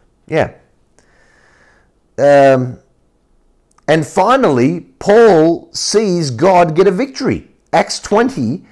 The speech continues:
in Acts twenty, which, which describes the circumstances going on here, it describes Paul's eventual return to Thessalonica and other churches in the area. So it, it, Satan couldn't keep him away. Spurgeon said this,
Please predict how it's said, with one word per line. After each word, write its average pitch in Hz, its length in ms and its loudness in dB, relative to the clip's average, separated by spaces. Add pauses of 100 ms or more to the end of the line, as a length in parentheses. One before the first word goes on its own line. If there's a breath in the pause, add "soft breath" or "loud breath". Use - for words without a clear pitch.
(140)
in 165 100 -4
Acts 202 180 -4
twenty, 196 280 -2
which, 123 240 -4
which 143 200 -4
describes 156 560 -2
the 135 120 -4
circumstances 139 720 -6
going 127 260 -2
on 170 180 -4
here, 95 300 -6 (480 soft breath)
it 139 160 -4
describes 165 580 -2
Paul's 165 360 -2
eventual 147 560 -2
return 151 340 -2
to 135 60 0
Thessalonica 156 800 -4
and 180 260 -4
other 151 280 -2
churches 147 440 -8
in 143 80 -6
the 147 80 -4
area. 165 300 -6 (160 loud breath)
So 175 240 0
it, 165 180 -4
it, - 280 -10 (180 soft breath)
Satan 208 400 -4
couldn't 190 300 -4
keep 175 260 -4
him 156 140 -4
away. 139 680 -6 (540 soft breath)
Spurgeon 208 560 0
said 151 240 -2
this, 139 260 -2